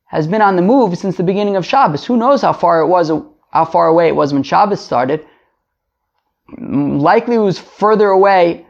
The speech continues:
than two thousand amos. It was outside of the Tchum Shabbos, and nonetheless we say that it's not muktzah,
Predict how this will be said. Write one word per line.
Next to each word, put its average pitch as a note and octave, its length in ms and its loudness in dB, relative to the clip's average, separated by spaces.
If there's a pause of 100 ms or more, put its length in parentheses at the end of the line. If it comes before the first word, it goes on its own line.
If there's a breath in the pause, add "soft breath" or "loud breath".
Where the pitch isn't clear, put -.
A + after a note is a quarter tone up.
(380 soft breath)
than D#3+ 460 0
two G3 160 -4
thousand D#3 600 -2 (100)
amos. D#3+ 580 -2
It - 60 -18
was D3+ 100 -4
outside F3+ 300 0
of E3+ 160 0
the - 60 -18
Tchum D#3 160 -4
Shabbos, G3+ 380 0
and E3 200 -2
nonetheless F#3+ 600 0
we F#3 120 -2
say C3 420 -4 (680)
that D#3+ 120 0
it's F3+ 140 -2
not A#3 200 2
muktzah, C4 540 -2